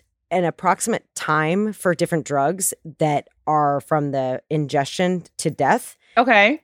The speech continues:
Speaker 1: And I found it really interesting. So I guess if you're gonna inject yourself with heroin or fentanyl
Speaker 2: Uh-huh, right? Cha-,
Speaker 1: Good luck.
Speaker 2: chasing the dragon.
Speaker 1: Yep, minutes.
Speaker 2: Chasing the
Speaker 1: You got, you got
Speaker 2: dragon.
Speaker 1: minutes.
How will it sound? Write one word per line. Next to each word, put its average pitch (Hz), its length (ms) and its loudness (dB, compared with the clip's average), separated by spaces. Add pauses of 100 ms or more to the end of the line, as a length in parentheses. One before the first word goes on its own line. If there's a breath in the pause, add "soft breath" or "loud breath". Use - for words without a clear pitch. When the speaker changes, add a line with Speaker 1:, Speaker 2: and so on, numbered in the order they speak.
Speaker 1:
And 180 160 4
I 180 80 4
found 220 200 2
it 240 80 0
really 233 200 2
interesting. 160 560 -4
So 165 440 0 (440)
I 135 40 -16
guess 147 200 -8
if 135 80 -16
you're 160 80 -6
gonna 147 260 -6
inject 147 400 -6
yourself 156 320 -4
with 147 140 -8
heroin 151 500 -4
or 156 220 -4
fentanyl 147 560 -6 (260)
Speaker 2:
Uh-huh, 202 400 0 (100)
right? 185 380 -2 (100)
Cha-, 175 360 -12
Speaker 1:
Good 240 140 2
luck. 202 80 4
Speaker 2:
chasing 240 140 -4
the 269 80 4
dragon. 247 600 -2 (380)
Speaker 1:
Yep, 220 220 0 (140)
minutes. 190 180 -4 (260)
Speaker 2:
Chasing 226 140 -6
the 240 60 -4
Speaker 1:
You 233 40 -2
got, 196 60 2
you 226 60 2
got 247 180 2
Speaker 2:
dragon. 202 180 0
Speaker 1:
minutes. - 580 -8